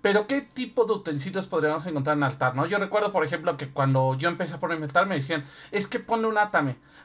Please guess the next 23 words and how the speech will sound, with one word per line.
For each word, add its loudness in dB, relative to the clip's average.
Pero, 2
por 6
ejemplo, 0
ya 2
cuando 2
empecé -4
con -2
la 2
parte 0
alquímica 0
me -4
pedían -2
algunos 0
símbolos 0
de, -4
y -10
sí, -10
y -8
por -2
ejemplo, -2
círculos -4
de -2
transmutación -2